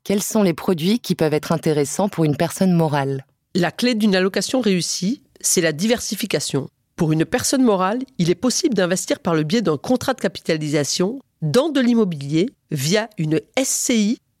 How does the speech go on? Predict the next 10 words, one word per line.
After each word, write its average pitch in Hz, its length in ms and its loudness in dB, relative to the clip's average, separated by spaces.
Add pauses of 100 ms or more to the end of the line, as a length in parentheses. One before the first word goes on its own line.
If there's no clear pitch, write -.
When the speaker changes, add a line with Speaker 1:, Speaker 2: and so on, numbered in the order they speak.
(100)
Speaker 2:
Société - 600 0
Civile 185 360 0
Immobilière, 160 680 0 (220)
dans 175 240 0
de 262 80 2
l'obligataire 160 680 0
via 147 220 0
un 147 100 0
fonds - 180 -6
daté, 143 420 -2